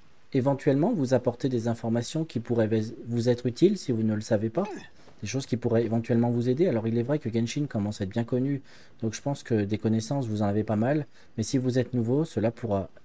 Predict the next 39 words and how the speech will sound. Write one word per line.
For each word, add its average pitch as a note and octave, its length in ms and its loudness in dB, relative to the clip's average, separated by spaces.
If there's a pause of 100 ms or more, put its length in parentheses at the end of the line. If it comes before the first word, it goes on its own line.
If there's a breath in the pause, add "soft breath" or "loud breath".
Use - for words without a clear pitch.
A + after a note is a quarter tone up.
(100)
évidemment G#2+ 440 0
vous A#2 200 -2
être A#2 160 0
utile. A2+ 420 0 (420)
La C#3 160 0
deuxième E3 240 4
raison, E3 260 6
c'est C3 180 -2
que C3 140 -2
si F3+ 240 -2
vous E3 160 0
voulez D#3+ 220 4
suivre F3 400 0
les A#2 80 4
différentes C3+ 420 -2
vidéos C3+ 280 2
que C#3+ 120 0
je A#2 80 -2
vais A#2+ 80 2
proposer, C3 580 2 (520 soft breath)
bah A#2+ 80 6
du B2+ 140 2
coup D#3 180 4
vous D3+ 160 2
saurez C3+ 260 2
à C3+ 80 2
peu B2 160 0
près C#3+ 180 0
où C3 140 6
j'en A#2 180 4
suis, D3+ 460 2 (340 soft breath)
ça C3 140 2
vous A#2 120 2
permettra A#2 500 2
de C3 100 0
voir A2+ 260 2
l'avancement, A2+ 720 2
donc, G#2+ 240 -4
euh, G#2 120 0